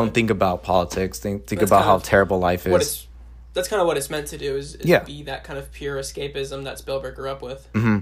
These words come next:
Speaker 1: Whereas, like, Whiplash or even Parasite, it's like,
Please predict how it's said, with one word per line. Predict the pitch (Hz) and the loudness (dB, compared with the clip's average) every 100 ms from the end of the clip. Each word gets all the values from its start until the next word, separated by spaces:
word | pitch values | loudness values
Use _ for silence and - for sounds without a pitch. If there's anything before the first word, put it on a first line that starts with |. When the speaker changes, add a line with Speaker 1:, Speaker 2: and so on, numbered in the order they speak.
| - | -2
Speaker 1:
Whereas, | 113 117 117 117 110 110 | 4 6 8 6 2 0
like, | 104 98 | 0 2
Whiplash | 113 107 107 101 92 - | 0 2 4 4 2 -2
or | 92 | -4
even | 92 90 | -2 -2
Parasite, | - 87 90 90 82 80 | 0 0 2 0 -2 -4
it's | 80 - 90 | -10 -8 -6
like, | 80 - | -6 -10